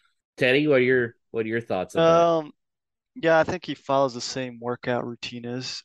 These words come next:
Speaker 2: Ronaldo, so I think he, uh,
Speaker 1: <laughs>
Speaker 2: yeah, this heat isn't actually that much for him, so.
Speaker 1: I mean, Ronaldo's doing a lot of running, uh, away from Manchester United right now, so yeah, that's,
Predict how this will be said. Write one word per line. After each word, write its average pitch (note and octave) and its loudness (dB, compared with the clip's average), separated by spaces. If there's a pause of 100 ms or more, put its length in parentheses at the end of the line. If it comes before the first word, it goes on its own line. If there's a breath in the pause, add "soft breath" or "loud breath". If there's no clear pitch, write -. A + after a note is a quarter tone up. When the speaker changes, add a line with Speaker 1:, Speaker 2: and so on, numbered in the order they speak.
(100)
Speaker 2:
Ronaldo, B2+ -2
so A2+ -10
I A2+ -10
think A2+ -10
he, A2 -10
uh, A2 -8
Speaker 1:
<laughs> - -12
Speaker 2:
yeah, A2 -2
this A#2 0
heat B2 4
isn't A2+ 2
actually A2+ -2
that A#2 -4
much A#2+ -6
for C3 -10
him, C3 -10 (120)
so. - -14 (280)
Speaker 1:
I G#2+ -10
mean, C3 0
Ronaldo's C#3 2
doing D3 0
a B2 -4
lot B2 -2
of A2 -4
running, B2 -8
uh, F#2+ -6
away G2+ -4
from F#2+ -12
Manchester G2 -8
United F#2 -4
right D2+ -6
now, C#2 -12
so - -10
yeah, F2 -2
that's, E2 -8